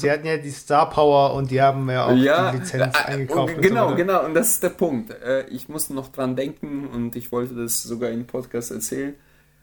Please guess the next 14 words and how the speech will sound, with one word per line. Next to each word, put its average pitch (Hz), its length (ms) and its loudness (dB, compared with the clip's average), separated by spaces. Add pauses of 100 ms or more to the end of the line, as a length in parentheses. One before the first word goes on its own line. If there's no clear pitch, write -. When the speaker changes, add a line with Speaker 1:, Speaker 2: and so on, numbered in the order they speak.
(300)
Speaker 2:
<laughs> - 100 -4 (1080)
Das 131 160 -2
sagt 151 180 -4
schon 143 320 -6 (180)
vieles 143 480 -2
über 113 260 0
den 107 300 -2
Film. 104 320 -6 (380)
Wenn 117 220 -2
der 117 320 -6
Haupt-, 190 500 -6 (200)
äh, 127 340 0
Stargast, 123 1000 -6
beziehungsweise 113 1040 -4